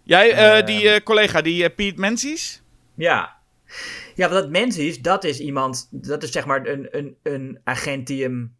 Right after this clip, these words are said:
Speaker 2: beschermt. Die heel erg tegen hem opkijkt. Die zegt, "Ja, nee, deze man is echt een held, gerespecteerd politieagent." En, het, en, en, eh, dan wordt hij verschul-, beschuldigd van, eh, dat hij, eh, eh, ehm, bewijzen, eh, geplant heeft. En nou, wat, wat dat laat zien,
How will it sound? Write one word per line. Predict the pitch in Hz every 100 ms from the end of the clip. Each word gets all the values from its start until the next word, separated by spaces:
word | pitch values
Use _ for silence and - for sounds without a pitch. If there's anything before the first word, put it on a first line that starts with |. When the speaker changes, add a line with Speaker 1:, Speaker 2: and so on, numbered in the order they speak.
| _ _ -
Speaker 2:
beschermt. | 127 - 214 127 -
Die | 120
heel | 151 160
erg | 139
tegen | 139 123
hem | 127
opkijkt. | 160 - 151 135
Die | 131
zegt, | 110 107
"Ja, |
nee, | 123
deze | 127 127
man | 131
is | 127
echt | 127 117
een |
held, | 120 160 170
gerespecteerd | - 139 123 131 165 160 -
politieagent." | 139 160 165 147 165 156 156
En, | - 120
het, | 110 -
en, | 120 -
en, | 110 113
eh, | 110 107
dan | 117
wordt | 113
hij | 120
verschul-, | 117 - - -
beschuldigd | 131 143 131 127 127 -
van, | 127 117 117
eh, | 113
dat | 110 110
hij, | 120
eh, | 107 104 101
eh, | - 110 101 - 101
ehm, | 101 98
bewijzen, | 107 110 120 127 - 123 117 -
eh, | 117 113
geplant | 117 - 127 127
heeft. | 127 120 127 - - - - - - - - - _ _ - -
En | 139 131 131 135 - _ _ _ _ - - _ _ - -
nou, | 156 180 190
wat, | 208
wat | 175 180 196
dat | 233
laat | 240 175 -
zien, | 123 156